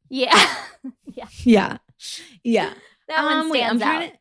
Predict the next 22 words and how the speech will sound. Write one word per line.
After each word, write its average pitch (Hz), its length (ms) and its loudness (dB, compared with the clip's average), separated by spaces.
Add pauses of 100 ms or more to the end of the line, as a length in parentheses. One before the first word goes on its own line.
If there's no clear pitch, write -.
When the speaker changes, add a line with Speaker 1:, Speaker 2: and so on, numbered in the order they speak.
(340)
Speaker 2:
there's 254 300 -4
been 339 220 -2
times 214 840 0
where 175 280 0
we've 175 260 0
recorded 170 680 0
where 160 180 -4
I've 156 300 -4
been 156 220 0
like, 151 320 -8 (880)
"This 156 280 2
is 147 200 0 (120)
awkward." 151 1000 0 (800)
Speaker 1:
Ooh, 294 380 -2
like 185 80 -6
Speaker 2:
because 165 440 2
Speaker 1:
what? 165 120 2
Speaker 2:
of 151 160 -4 (460)
the 156 180 -4
person 208 800 0
being 147 260 -6
awkward. 135 800 -10